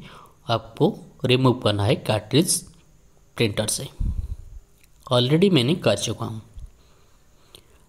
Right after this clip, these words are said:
अगर आपका कोई डाउट है प्लीज़ कमेंट बॉक्स में कमेंट करिए, मैं ज़रूर कोशिश करूँगा रिप्लाई करने के लिए। इसे ही रिमूव करना है कार्ट्रिज को,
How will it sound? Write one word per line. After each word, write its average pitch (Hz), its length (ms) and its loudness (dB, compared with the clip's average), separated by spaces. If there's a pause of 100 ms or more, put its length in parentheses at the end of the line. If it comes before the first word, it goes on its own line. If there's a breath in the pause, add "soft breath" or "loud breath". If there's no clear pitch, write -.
(120)
अगर 120 220 2
आपका 156 300 4
कोई 127 280 4
डाउट 113 400 4
है 190 140 4
प्लीज़ 123 440 2
कमेंट 117 320 2
बॉक्स 117 260 0
में 139 140 4
कमेंट 110 340 2
करिए, 113 280 0
मैं 180 180 2
ज़रूर 120 360 4
कोशिश 175 400 2
करूँगा 110 380 0 (760 soft breath)
रिप्लाई 127 380 2
करने 107 240 -4
के - 120 -12
लिए। 107 140 -10 (3250 loud breath)
इसे 160 220 6
ही 185 220 8
रिमूव 131 320 6
करना 117 280 2
है 113 120 4
कार्ट्रिज 107 500 -2
को, 214 180 -2